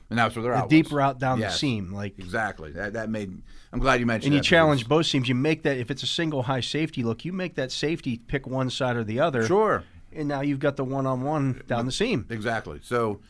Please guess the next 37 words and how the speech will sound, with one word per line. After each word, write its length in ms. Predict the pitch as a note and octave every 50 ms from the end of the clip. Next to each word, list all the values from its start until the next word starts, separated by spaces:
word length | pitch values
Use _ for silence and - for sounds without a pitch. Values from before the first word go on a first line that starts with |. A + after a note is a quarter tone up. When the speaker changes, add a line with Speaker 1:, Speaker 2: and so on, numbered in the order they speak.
| - - - - -
Speaker 1:
I 140 | A#2+ C#3
thought 160 | C#3 C#3 C3 G#2+
that 180 | B2+ B2 A2+
was 120 | A2 A2 -
highly 280 | A2 A2 A2 G#2+ G#2+ G#2
encouraging, 600 | G2+ F2+ - G#2+ G2+ G2+ G2 F2+ F#2+ G2 F#2+ F#2+
the 100 | F2+ - -
areas 460 | A#2 A#2 A#2 A#2 A2 G#2+ G#2 G2 F#2
of 80 | G2+ G2
the 80 | F#2+ F2+
field 300 | - A2 G#2 G2+ G2 F#2+
they 120 | G2 F#2
attacked, 460 | F2+ - - G2+ G2 F#2+ F#2+ - -
especially 380 | - - - A2 G2 - - G2
with 120 | F#2+ F2+
that 240 | - G2+ F#2+ F#2+ -
throw. 400 | - G2+ G2+ G2+ G2 F#2+ F2+ F2+ - - - - - - - - -
Frankly, 400 | - C#3 D#3+ F#3+ F#3 E3 D3+ C3+
when 100 | B2+ B2+
he 60 | A#2+
threw 220 | A2+ A#2+ D#3 D#3+ C#3+
his, 140 | A#2+ - - - -
the 120 | - A2+ A#2
first 280 | A#2 C#3+ C#3 C3+ C3+
touchdown 300 | - C#3+ A#2+ A2+ - A#2+
to 80 | G#2+ F#2
Freiermuth, 460 | - A#2+ A#2 A#2+ A#2+ A2 G#2 G2 F#2 A2+
I 20 |
was 80 | A2 G#2+
like, 120 | A2 - -
"Good, 240 | A3+ G#3+ F#3 D3+ - - - - - - - -
get 80 | - F3
him 40 | E3
out. 240 | D#3+ D#3+ D3+ - - - - - C#3
That's 160 | E3 D#3+ -
fine." 300 | A3 D3 D3 D3+ D3 C#3+
Speaker 2:
<laughs> 100 | G3+ G3+